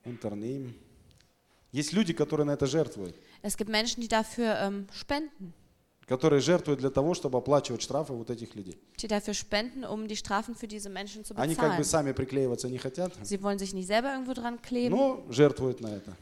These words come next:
Speaker 2: aber sie spenden
Speaker 1: И с
Speaker 2: dafür.
Speaker 1: этих денег оплачиваются штрафы этих приклеивщиков.
Speaker 2: Und von diesem Geld, äh, wird dann die Strafe von denen, die das gemacht haben,
Speaker 1: А, поэтому
Speaker 2: bezahlt.
Speaker 1: их столько много.
Speaker 2: Deswegen gibt's so viele davon.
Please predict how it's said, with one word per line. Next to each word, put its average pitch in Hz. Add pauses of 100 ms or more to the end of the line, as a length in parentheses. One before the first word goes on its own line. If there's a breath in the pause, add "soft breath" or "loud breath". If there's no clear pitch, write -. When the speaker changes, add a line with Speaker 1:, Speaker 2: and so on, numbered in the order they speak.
Speaker 2:
aber 202
sie 208
spenden 202 (120)
Speaker 1:
И 127
с -
Speaker 2:
dafür. 175
Speaker 1:
этих 156
денег 185
оплачиваются 139
штрафы 135
этих 117 (580)
приклеивщиков. -
Speaker 2:
Und 196
von 202
diesem 214
Geld, 226
äh, 196
wird 202
dann 196
die 190
Strafe 190
von 185
denen, 190
die 180
das -
gemacht 190
haben, 180 (120)
Speaker 1:
А, 165
поэтому 170
Speaker 2:
bezahlt. 170
Speaker 1:
их -
столько 160
много. 135 (220)
Speaker 2:
Deswegen 202
gibt's -
so 208
viele 226
davon. 165